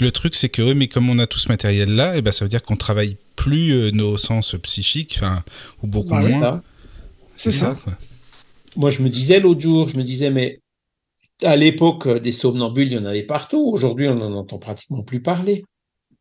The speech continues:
Speaker 3: Hein ? Et,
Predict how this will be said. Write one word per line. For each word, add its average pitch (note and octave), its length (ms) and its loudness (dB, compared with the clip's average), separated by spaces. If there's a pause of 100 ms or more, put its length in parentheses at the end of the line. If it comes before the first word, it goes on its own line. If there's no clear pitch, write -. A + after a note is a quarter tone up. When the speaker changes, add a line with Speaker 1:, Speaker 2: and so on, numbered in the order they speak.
(1040)
Speaker 3:
Hein ? D3+ 240 -4 (800)
Et, G#2 840 -4